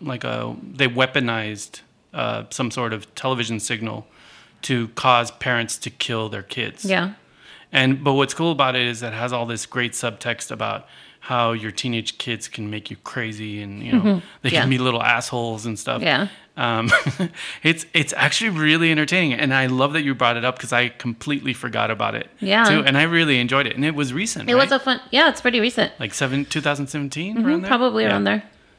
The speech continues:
Speaker 1: Yeah.
Speaker 2: Yeah. I just thought it was a, it was an unexpected find. So I wanted to try to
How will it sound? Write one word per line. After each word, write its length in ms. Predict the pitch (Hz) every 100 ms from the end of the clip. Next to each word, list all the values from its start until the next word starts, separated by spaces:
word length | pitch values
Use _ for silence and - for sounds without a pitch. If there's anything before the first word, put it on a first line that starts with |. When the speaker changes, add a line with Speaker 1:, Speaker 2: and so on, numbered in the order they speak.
| _
Speaker 1:
Yeah. 260 | 240 233 220
Speaker 2:
Yeah. 60 | 208
I 140 | - 240
just 180 | 269
thought 140 | 262 226
it 60 |
was 200 | 214 202
a, 240 | 208 202 -
it 80 | 196
was 140 | 208 196
an 120 | 190
unexpected 960 | 202 226 220 - 202 196 202 190 185
find. 400 | - 175 180 254 381
So 140 | - 190
I 100 | 185
wanted 340 | 180 180 175
to 140 | - 165
try 220 | - 170
to 180 | 160